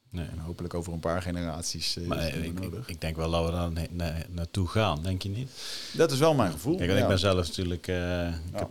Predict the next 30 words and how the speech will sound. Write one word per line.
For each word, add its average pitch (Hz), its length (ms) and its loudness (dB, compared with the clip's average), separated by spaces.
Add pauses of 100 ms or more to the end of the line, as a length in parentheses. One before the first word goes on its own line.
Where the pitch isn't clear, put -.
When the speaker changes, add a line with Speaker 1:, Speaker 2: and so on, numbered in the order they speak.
Speaker 1:
ik - 60 -18
heb - 140 -10
het - 20 0
een 87 60 2
en 85 100 2
ander, 85 520 2
eh, 80 200 -4
wel 90 240 4
aan 85 120 2
mee-, 82 200 2
meegedaan 82 580 2
aan 82 80 0
het 80 100 0
hele 82 180 0
geweldspectrum, 80 680 -2
zeg 76 200 -6
maar. 82 220 -4 (400)
Maar 87 140 -8
ik 85 80 -2
ben 76 120 -2
wel 76 160 -4
echt, 80 200 -6 (420)
ik 85 160 -8
ben 76 180 -6
echt 73 140 -6
wel 80 140 -2
voor 85 300 -2
geweldloos 90 540 2
optreden 101 440 2
tegenwoordig. 87 500 -4